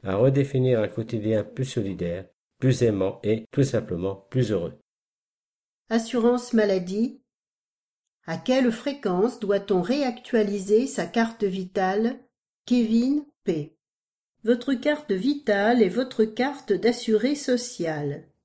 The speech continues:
Speaker 2: Elle atteste de votre affiliation et de vos droits à l'assurance maladie.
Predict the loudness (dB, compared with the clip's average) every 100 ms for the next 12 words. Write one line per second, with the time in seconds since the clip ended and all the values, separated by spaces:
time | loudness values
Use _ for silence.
0 | 0 2 2 0 -4 -4 -6 -6 -4 -6
1 | -6 -6 -4 0 2 4 2 -4 -6 -2
2 | -2 -4 -4 0 2 0 -2 -4 -4 -2
3 | -2 -4 -4 -2 0 -2 -2 0 0 -2
4 | -2 0 2 0 -6 -14